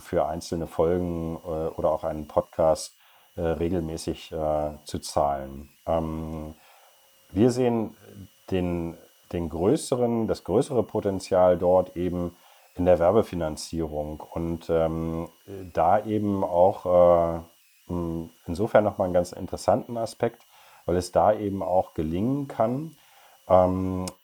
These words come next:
kleinere Angebote, äh, zu berücksichtigen und, äh, denen eine Finanzierung zu ermöglichen. Äh, insofern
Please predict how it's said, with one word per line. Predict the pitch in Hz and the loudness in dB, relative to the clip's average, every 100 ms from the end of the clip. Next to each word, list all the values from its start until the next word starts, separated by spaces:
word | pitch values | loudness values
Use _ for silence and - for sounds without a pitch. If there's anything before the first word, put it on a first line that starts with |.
| - | -12
kleinere | - 92 127 120 90 | 6 8 8 6 4
Angebote, | 95 104 90 90 98 - 92 87 85 - 87 85 78 | 2 0 0 0 0 2 2 4 2 -4 -2 -2 -4
äh, | 98 | -8
zu | - 98 | -10 -6
berücksichtigen | 87 90 - 110 - 104 98 95 | -4 -4 -6 -10 -6 -4 -2 -4
und, | - 87 90 - | -4 -4 -4 -4
äh, | 92 85 | -2 0
denen | 80 87 104 101 | 0 -2 0 -2
eine | - 90 95 92 | 0 0 0 0
Finanzierung | - 101 90 - 139 110 78 76 | -2 -2 -2 -2 -4 -2 -4 -8
zu | - 80 | -8 -8
ermöglichen. | 73 76 76 71 69 73 73 90 - | -6 -8 -8 -10 -12 -14 -14 -16 -6
Äh, | 80 80 80 82 82 85 - | -2 2 2 2 0 -2 -6
insofern | 85 92 135 139 120 117 | -2 -2 2 4 4 2